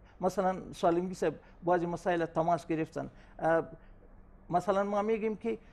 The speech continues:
اه، خو شاید جامعه بورژوازی بگوین که ما از مالی خود پیسه اینجا آوردیم، برای قناعت مردم خود بگوین که م-،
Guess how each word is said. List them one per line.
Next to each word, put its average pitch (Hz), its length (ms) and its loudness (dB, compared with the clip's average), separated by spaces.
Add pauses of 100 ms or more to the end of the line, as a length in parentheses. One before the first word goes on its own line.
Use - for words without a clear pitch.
(220)
اه، - 180 0 (100)
خو 247 320 4 (260)
شاید 202 380 4 (340)
جامعه 180 300 2
بورژوازی 180 600 2 (360)
بگوین 190 380 4
که 185 100 -2
ما 185 140 2
از 165 120 2
مالی 175 320 2
خود 180 260 -6
پیسه 160 240 -2
اینجا 165 280 0
آوردیم، 170 340 0
برای 190 180 0
قناعت 175 400 -2
مردم 160 400 -2
خود 190 260 2
بگوین 233 360 0
که 196 220 0
م-، 151 340 -10